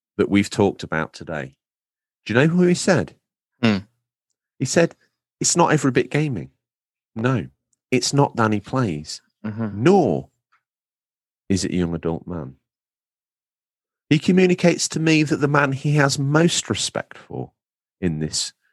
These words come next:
Speaker 1: listener's special best boot flea pickup of all time is the Dollar Red Starburst kid. For him,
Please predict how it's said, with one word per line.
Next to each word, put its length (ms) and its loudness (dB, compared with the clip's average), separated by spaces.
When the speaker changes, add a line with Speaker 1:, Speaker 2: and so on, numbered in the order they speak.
Speaker 1:
listener's 640 -2
special 680 0
best 300 -2
boot 340 0
flea 400 -2
pickup 380 -4
of 120 -6
all 160 2
time 400 -2
is 460 0
the 60 -4
Dollar 340 0
Red 240 0
Starburst 1300 2
kid. 340 -6
For 180 0
him, 380 2